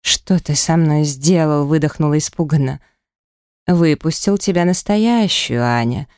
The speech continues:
В его голосе послышалось разочарование и непонятная мне злость.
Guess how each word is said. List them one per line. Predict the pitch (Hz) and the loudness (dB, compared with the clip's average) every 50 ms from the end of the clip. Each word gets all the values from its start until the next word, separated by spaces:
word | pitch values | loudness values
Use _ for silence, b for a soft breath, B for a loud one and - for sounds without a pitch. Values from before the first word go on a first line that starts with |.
| _ _ - | _ _ -2
В | 143 | 0
его | 147 147 151 156 | 2 2 2 2
голосе | 135 135 147 147 143 147 156 - - 190 | 0 0 0 0 2 0 0 -2 -4 -4
послышалось | - - 165 - - 160 156 - - 156 160 - - - | -2 -2 -2 -2 0 -2 0 0 0 0 0 0 -2 0
разочарование | 147 165 175 160 160 156 - - 165 156 147 143 135 139 135 131 131 139 143 147 | 0 0 0 0 0 -2 -2 -2 0 0 0 0 0 0 -2 0 0 0 0 0
и | 156 | 0
непонятная | 165 165 - 160 151 147 139 127 120 - - 127 135 139 135 135 | 0 0 -2 -2 -2 0 0 -2 -2 -2 -4 -2 -2 0 0 -2
мне | 139 143 143 151 | -2 -2 -4 -6
злость. | 151 160 - - - - - - - _ _ | -8 -10 -12 -14 -14 -14 -16 -18 -20 _ _